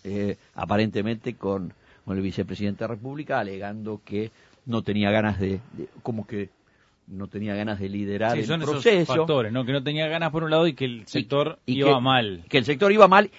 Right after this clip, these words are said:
Speaker 1: y no, y creo que la otra, el otro resentimiento es que la generosidad que aparen-, que, que sin duda tuvo el senador, el entonces senador Astori y su grupo para abrir, eh, el espacio,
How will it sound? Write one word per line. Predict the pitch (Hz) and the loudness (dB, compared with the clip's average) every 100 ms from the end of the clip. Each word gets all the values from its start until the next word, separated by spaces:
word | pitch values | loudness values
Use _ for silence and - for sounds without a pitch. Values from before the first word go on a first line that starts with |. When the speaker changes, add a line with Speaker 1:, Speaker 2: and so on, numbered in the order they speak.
| - - | -14 -6
Speaker 1:
y | 190 | 2
no, | 208 185 - | 6 6 4
y | 151 | -2
creo | - 202 185 | 0 -2 2
que | 175 | 6
la | 165 | 6
otra, | 180 170 175 165 | 6 4 6 6
el | 156 | 6
otro | 170 180 | 4 2
resentimiento | 160 160 170 165 165 160 165 160 147 | 0 2 2 0 0 0 0 4 4
es | 151 | 4
que | - 143 147 - - - | 2 2 2 -2 -20 0
la | 113 | 2
generosidad | - 117 117 113 120 127 135 | 2 0 0 0 4 4 4
que | - 110 | -2 -8
aparen-, | 98 107 104 - - | -6 -6 -8 -12 -12
que, | 104 | -12
que | - 98 | -10 -10
sin | - 110 | -8 -4
duda | 143 139 | 0 2
tuvo | 110 175 165 117 95 - - _ _ _ | 2 -2 0 0 0 -4 -20 _ _ _
el | 101 92 | -8 -8
senador, | - 95 110 131 | -8 0 2 2
el | 95 92 | 0 -4
entonces | 90 95 120 120 110 | -6 -2 -2 -2 -2
senador | 120 120 127 127 | 0 4 6 6
Astori | 117 - 151 143 127 107 | 4 2 4 6 4 2
y | 98 | -2
su | 123 113 | -2 2
grupo | 139 139 113 107 - - _ _ | 4 2 0 -4 -4 -16 _ _
para | 123 123 | 4 6
abrir, | 120 127 143 131 - _ _ | 4 2 0 -2 -4 _ _
eh, | 98 107 104 | -12 -12 -12
el | 113 | -12
espacio, | 110 - 135 127 - 110 | -14 -2 -2 -2 -6 -12